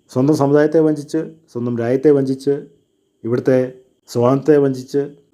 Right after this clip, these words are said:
ഇവിടുത്തെ സമാധാനത്തിനെ വഞ്ചിച്ച് ഒക്കെ അവർ പാകിസ്ഥാന് വേണ്ടിയിട്ട് ചാരവൃത്തി നടത്തുകയാണ്. താൽക്കാലികമായ നേട്ടത്തിന് വേണ്ടിയിട്ടും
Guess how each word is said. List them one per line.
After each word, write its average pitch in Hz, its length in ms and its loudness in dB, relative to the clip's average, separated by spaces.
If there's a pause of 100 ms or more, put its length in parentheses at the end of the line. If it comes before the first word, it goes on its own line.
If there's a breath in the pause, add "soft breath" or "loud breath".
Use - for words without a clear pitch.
(160)
ഇവിടുത്തെ 127 540 0 (460)
സമാധാനത്തിനെ 139 600 0
വഞ്ചിച്ച് 135 520 -2 (260)
ഒക്കെ - 440 -4
അവർ 165 280 0 (280)
പാകിസ്ഥാന് 160 420 -4
വേണ്ടിയിട്ട് 160 560 -2 (580)
ചാരവൃത്തി 143 400 2
നടത്തുകയാണ്. 120 420 -6 (500)
താൽക്കാലികമായ 147 520 2
നേട്ടത്തിന് 147 340 -2
വേണ്ടിയിട്ടും 151 540 -4